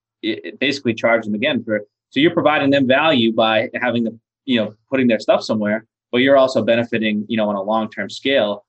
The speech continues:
by every customer you add, you know, might be X amounts of thousands of dollars. So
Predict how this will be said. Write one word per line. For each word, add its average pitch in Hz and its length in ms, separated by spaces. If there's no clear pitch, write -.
by 110 320
every 139 240
customer 120 360
you 110 160
add, 117 320
you 110 80
know, 107 280
might 113 240
be 107 300
X 127 200
amounts 117 280
of - 60
thousands 107 320
of 92 60
dollars. 98 360
So 107 320